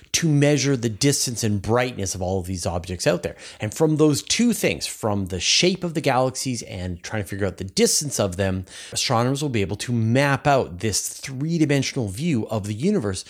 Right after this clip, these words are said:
to the point where you're seeing the light that was traveling to us for ten billion years. They'll be able to figure out how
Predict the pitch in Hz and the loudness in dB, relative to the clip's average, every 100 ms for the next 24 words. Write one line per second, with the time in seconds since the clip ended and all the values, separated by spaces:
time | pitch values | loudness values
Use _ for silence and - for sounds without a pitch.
0 | - - - 139 127 - 120 120 123 113 | -18 -10 -4 -2 -2 -2 0 0 0 -2
1 | 110 104 - 131 127 123 104 104 107 120 | 0 0 0 0 2 0 2 0 0 -2
2 | 110 101 - - - - 123 127 131 120 | -4 -2 -6 -10 -8 -2 2 2 4 4
3 | 117 - - 104 107 - - 107 - 131 | 2 -2 0 2 2 0 -4 -4 0 2
4 | 127 113 95 160 165 160 147 131 147 240 | 2 0 2 4 6 6 6 6 6 4
5 | 175 139 - - - 131 135 131 - 143 | 2 -2 -10 -4 0 4 4 2 2 2
6 | 123 123 113 113 - - - - 135 135 | 4 4 4 0 -10 -10 -2 2 4 6
7 | 139 147 147 | 8 6 4